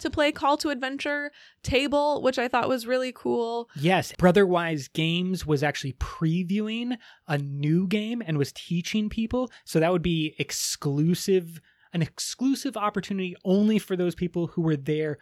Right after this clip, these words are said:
Speaker 2: for that time
Speaker 1: Yeah,
Speaker 2: period.
Speaker 1: the Stormlight Archive role-playing game, which seems very cool.
Speaker 2: It's definitely a great blend of kind of the standby D and D character creation. You have some points, you roll dice, but then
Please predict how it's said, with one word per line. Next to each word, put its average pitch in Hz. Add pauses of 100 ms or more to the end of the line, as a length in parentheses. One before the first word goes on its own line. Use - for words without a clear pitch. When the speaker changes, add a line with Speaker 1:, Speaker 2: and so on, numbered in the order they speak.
(140)
Speaker 2:
for 170
that 156
time 156
Speaker 1:
Yeah, 180
Speaker 2:
period. 131
Speaker 1:
the 202
Stormlight 214
Archive 185
role-playing 170
game, 135
which 196
seems 262
very 190
cool. 117
Speaker 2:
It's 165
definitely 208
a 156
great 151
blend 143 (160)
of 139
kind 147
of 123
the 127
standby 156
D 156
and 151
D 151
character 156
creation. 151
You 135
have 127
some 131
points, 190
you 147
roll 139
dice, 160 (340)
but 156
then 147